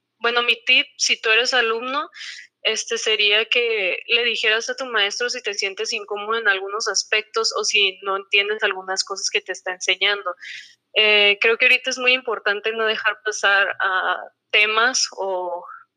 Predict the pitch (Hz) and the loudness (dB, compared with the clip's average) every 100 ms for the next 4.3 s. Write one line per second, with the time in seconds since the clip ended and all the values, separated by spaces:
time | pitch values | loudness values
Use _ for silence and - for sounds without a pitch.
0 | - - 196 - 226 247 262 - 202 185 | -10 -4 -2 2 2 2 -2 0 -2 -2
1 | 180 - 196 196 208 214 220 226 220 196 | -10 -2 0 0 -4 -6 0 0 2 -2
2 | 190 - - - - _ 220 214 - 208 | -2 -8 -14 -14 -18 _ -6 -4 2 4
3 | 196 185 185 208 196 202 214 202 190 196 | 6 4 2 2 2 2 2 4 4 4
4 | 208 214 | 0 -4